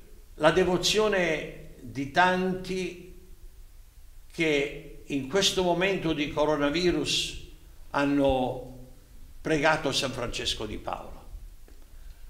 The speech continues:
L'artista ha voluto, eh, raffigurarci San Francesco con il bastone in mano, segno di questo suo andare,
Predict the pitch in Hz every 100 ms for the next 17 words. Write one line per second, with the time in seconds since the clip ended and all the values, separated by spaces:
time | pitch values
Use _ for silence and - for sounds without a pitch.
0 | - - - - - - 147 - 220 -
1 | 214 208 196 - 143 170 180 185 190 180
2 | 160 147 - - - - - - 123 127
3 | 156 - 185 170 180 143 123 123 - 135
4 | 123 113 - - - - - - - -
5 | - - - - 170 160 170 - 196 190
6 | 185 175 151 - - - - - - -
7 | - 151 160 156 147 - 175 160 156 143
8 | 139 113 104 101 95 - - - - -
9 | - - - 160 147 139 135 135 135 127
10 | - 139 117 - - - - - - -
11 | - - 165 160 156 147 139 151 160 156
12 | 160 151 151 143 139 - -